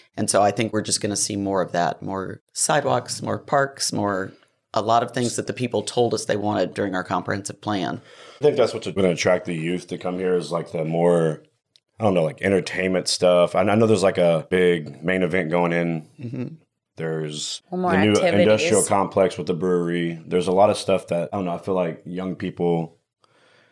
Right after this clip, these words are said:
Speaker 2: or it's more attractive to young people. When
Speaker 1: Mm-hmm.
Speaker 2: in the past, Tomball has been kind of a maybe older demographic.
Speaker 1: Absolutely.
Speaker 2: Is that true?
Speaker 1: Oh, yes, most definitely.
Speaker 2: Right.
Speaker 1: It's definitely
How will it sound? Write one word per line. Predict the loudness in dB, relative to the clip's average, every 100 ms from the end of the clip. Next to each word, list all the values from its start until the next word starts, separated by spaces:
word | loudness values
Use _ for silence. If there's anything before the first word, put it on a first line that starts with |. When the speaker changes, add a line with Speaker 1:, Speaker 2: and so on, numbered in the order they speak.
| _ _
Speaker 2:
or | -2 -2
it's | 0
more | 0
attractive | 2 2 0 0 -4
to |
young | -2 -2
people. | -4 -4 -4 -6 -10 -8
When | -4
Speaker 1:
Mm-hmm. | -2
Speaker 2:
in | -2
the | -2
past, | 0 2 0
Tomball | 0 2 2 2
has | 2 0
been | -4
kind | -4 -4
of | -2
a | -4 -6 -12 _
maybe | -6 -4
older | -2 -2 0
demographic. | 0 0 2 2 2 -2 -2 _ _ _ _ _ -10
Speaker 1:
Absolutely. | -8 -4 2 4
Speaker 2:
Is |
that | 4
true? | 4 4 2 -4 -20 -4
Speaker 1:
Oh, | 2 2 0 -4
yes, | 0 0 0 -2
most | -2 0
definitely. | -2 -4 -8 -8 -6
Speaker 2:
Right. | -4 -4
Speaker 1:
It's | -6 -4
definitely | -4 -2 -6 -6